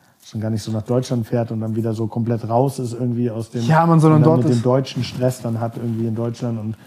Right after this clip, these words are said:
Speaker 1: da wieder von Menschen belagert wird, sondern so komplett alles, dass man sich echt so
Speaker 2: Das ist quasi ein Teil immer in der Stadt fertig machst. Fängst an in New York, dort
Speaker 1: Ja, genau,
Speaker 2: filmst du den,
Speaker 1: ja.
Speaker 2: bearbeitest den nach und dann kannst du mit frischem Kopf woanders hingehen.
Speaker 1: Genau,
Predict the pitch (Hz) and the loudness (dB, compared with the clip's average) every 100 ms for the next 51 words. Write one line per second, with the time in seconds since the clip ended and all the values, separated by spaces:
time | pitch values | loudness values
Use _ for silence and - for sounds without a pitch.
0 | - - - 123 123 123 120 107 117 120 | -20 -20 -6 2 2 2 0 0 -2 -2
1 | 123 117 113 113 113 113 113 110 113 110 | -2 -2 0 0 -2 -4 -4 -4 -4 -4
2 | 110 107 117 113 135 131 113 120 113 - | -6 -6 -6 -4 -4 -4 -6 -6 -6 -12
3 | _ _ _ _ 127 123 127 - - 139 | _ _ _ _ -2 0 0 -2 -2 0
4 | 131 135 - 175 170 170 185 185 180 175 | 2 2 4 4 4 4 2 4 4 6
5 | 175 165 151 160 156 - 156 - 143 - | 6 8 6 4 0 2 2 2 0 2
6 | 151 160 160 151 151 165 - 160 - 160 | 2 4 6 6 6 6 4 0 0 -6
7 | 147 - 175 185 165 202 208 202 185 196 | -6 0 2 2 6 6 6 6 6 6
8 | 165 151 165 165 175 180 156 - 156 170 | 4 4 4 4 4 0 -2 2 6 6
9 | 190 175 160 170 - 151 - 170 165 175 | 6 6 6 6 6 4 6 6 6 4
10 | 165 170 165 151 147 156 143 147 175 127 | 0 0 2 2 2 2 2 2 2 0